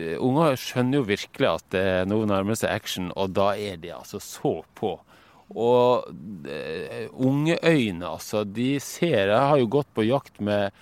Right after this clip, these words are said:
unger på ryggen, og, og, og, og de ser jo rype mye fortere enn jeg gjør. Og, ja, det, det er utrolig fascinerende. Så det, altså, ka-, klart, det, det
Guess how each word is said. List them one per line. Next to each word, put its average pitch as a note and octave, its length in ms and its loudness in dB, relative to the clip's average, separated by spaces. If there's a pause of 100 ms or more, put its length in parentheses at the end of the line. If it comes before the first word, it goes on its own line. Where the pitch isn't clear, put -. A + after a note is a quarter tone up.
(320)
unger B2 320 2
på G#2+ 140 2
ryggen, G2 560 0
og, G2+ 560 4
og, A#2 320 -2
og, A2+ 360 2
og A2+ 140 0
de C#3+ 220 2
ser - 480 0
jo G2 180 0
rype A#2+ 520 0 (420)
mye C#3+ 480 0 (260)
fortere C3 440 -2
enn G#2+ 100 0
jeg F#2+ 160 2
gjør. G#2 180 -6 (600)
Og, A2+ 320 6 (720)
ja, G#2 100 2 (140)
det, A#2 100 4 (240)
det A#2 140 0
er B2+ 180 -6
utrolig A2 400 -2
fascinerende. F2+ 600 -4
Så A#2 160 4 (800)
det, G#2+ 320 0 (1300)
altså, A#2+ 420 4
ka-, A#2 220 -2 (100)
klart, B2+ 300 2
det, A2 160 6
det A2+ 100 6